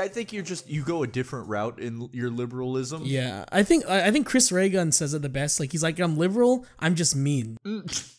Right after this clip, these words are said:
Speaker 2: Like, he's like, "You may not want me on your team, but <laughs>
Speaker 1: I am, deal with it.
Speaker 2: Here, yeah, it's like the whole thing. It's like, I'm not sensitive to when it comes to humor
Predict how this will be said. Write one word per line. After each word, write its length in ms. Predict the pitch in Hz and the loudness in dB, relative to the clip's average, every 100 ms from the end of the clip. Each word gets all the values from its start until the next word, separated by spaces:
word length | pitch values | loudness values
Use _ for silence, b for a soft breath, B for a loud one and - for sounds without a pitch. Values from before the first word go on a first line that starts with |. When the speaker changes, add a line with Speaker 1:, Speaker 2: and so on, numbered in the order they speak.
| _ _ 160 | _ _ 4
Speaker 2:
Like, 360 | 208 247 - B B B B | 6 6 2 B B B B
he's 120 | 185 | 4
like, 120 | 196 | 6
"You 80 | 226 | 8
may 140 | 240 | 8
not 180 | 254 180 | 8 6
want 180 | 196 202 | 4 4
me 100 | 190 | 4
on 160 | 185 | 4
your 100 | 160 | 4
team, 440 | 143 196 208 170 143 | 4 4 6 4 2
but 340 | 151 131 139 165 - 190 | 0 0 -2 -8 -2 -2
<laughs> 300 | - - - | -4 -14 -10
Speaker 1:
I 240 | 120 117 165 220 233 | -6 -6 -4 -2 -4
am, 140 | 220 | -4
deal 340 | 226 277 277 | -6 -4 -4
with 240 | 254 247 247 | -4 -4 -2
it. 60 | 180 | 0
Speaker 2:
Here, 120 | 214 | 2
yeah, 340 | 185 247 196 | 4 6 6
it's 160 | 156 165 | 4 0
like 140 | 196 | 0
the 60 | 190 | 0
whole 100 | 190 | 0
thing. 140 | 208 | 0
It's 100 | 190 | 0
like, 120 | 190 170 | 0 2
I'm 180 | 185 190 | 2 4
not 220 | 196 160 | 2 2
sensitive 520 | - 175 - 160 139 | 2 2 2 0 -2
to 100 | - | -4
when 120 | 147 151 | -4 -4
it 60 | |
comes 180 | 156 143 | -4 -6
to 60 | 127 | -6
humor 500 | 139 143 143 143 | -6 -4 -4 -6